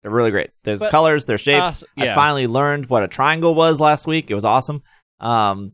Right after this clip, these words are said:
Speaker 1: there's, uh,
Speaker 2: Good job.
Speaker 1: letters, and I think there's numbers.
Speaker 2: But also, like,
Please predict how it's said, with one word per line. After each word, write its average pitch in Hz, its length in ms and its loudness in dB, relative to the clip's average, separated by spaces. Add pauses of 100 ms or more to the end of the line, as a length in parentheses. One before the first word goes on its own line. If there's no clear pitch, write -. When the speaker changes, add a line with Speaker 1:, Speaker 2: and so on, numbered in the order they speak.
Speaker 1:
there's, 98 420 -4 (160)
uh, 131 40 -6
Speaker 2:
Good 175 220 -2
job. 127 160 -2
Speaker 1:
letters, 170 640 0 (420)
and 120 100 -8
I 120 80 0
think 123 160 -4
there's 117 180 -4
numbers. 92 440 -10 (1000)
Speaker 2:
But 208 140 -2
also, 226 380 -2
like, 160 260 -6